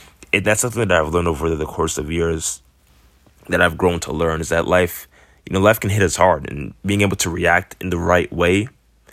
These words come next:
is going to really put us in the path of healing, in a path of improvement, on a path of clear direction. So having the awareness to really not really react emotionally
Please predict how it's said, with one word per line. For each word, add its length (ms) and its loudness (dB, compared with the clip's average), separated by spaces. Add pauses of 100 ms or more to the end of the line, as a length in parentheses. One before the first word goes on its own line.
(540)
is 120 0
going 240 2
to 120 -4
really 200 0
put 160 -4
us 140 0
in 60 -8
the 80 -10
path 420 -2 (500)
of 320 2
healing, 320 0
in 60 -4
a 60 -4
path 340 -2
of 100 -14
improvement, 580 -4 (540)
on 100 2
a 40 2
path 260 0
of 240 -4
clear 400 0
direction. 720 -4 (420)
So 420 2 (320)
having 480 0
the 160 2
awareness 460 4
to 160 -4
really 240 2
not 260 2
really 180 0
react 500 0
emotionally 760 -2